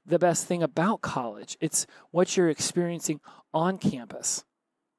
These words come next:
I had a friend of mine who teaches, um, younger children with, um, like, a, I would say, like, learning developmental issues. So, you know, children anywhere from, you know, five, six, seven,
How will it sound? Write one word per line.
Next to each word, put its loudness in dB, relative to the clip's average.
I 2
had 4
a 0
friend -2
of 2
mine -2
who -4
teaches, -4
um, -4
younger 0
children 2
with, 0
um, -2
like, -4
a, -2
I 2
would 0
say, 2
like, -4
learning -4
developmental 0
issues. 0
So, 2
you -8
know, -4
children -2
anywhere -2
from, -8
you -12
know, -6
five, 0
six, -6
seven, 0